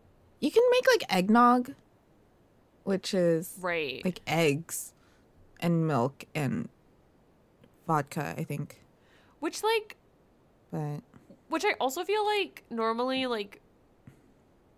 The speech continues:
Speaker 2: like, if you're gonna mix an alcohol with, like, a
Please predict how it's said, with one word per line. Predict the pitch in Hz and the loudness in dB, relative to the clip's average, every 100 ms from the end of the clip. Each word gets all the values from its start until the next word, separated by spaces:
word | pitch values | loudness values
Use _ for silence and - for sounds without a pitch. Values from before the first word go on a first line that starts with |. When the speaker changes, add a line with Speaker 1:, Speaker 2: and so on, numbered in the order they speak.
| 196 | -4
Speaker 2:
like, | 226 226 | -4 -2
if | |
you're | 233 | -2
gonna | 220 269 | -2 -2
mix | 262 202 190 190 190 190 - - - 214 214 - | -4 -6 -8 -4 -6 -6 -14 -16 -16 -12 -14 -8
an | 214 | -8
alcohol | - 180 - 190 202 190 | -4 -4 -4 -4 0 0
with, | 180 180 - - | -4 -8 -10 -10
like, | 190 170 - - 170 | -8 -8 -10 -14 -10
a | 170 160 147 - 202 | -8 -8 -8 -12 -14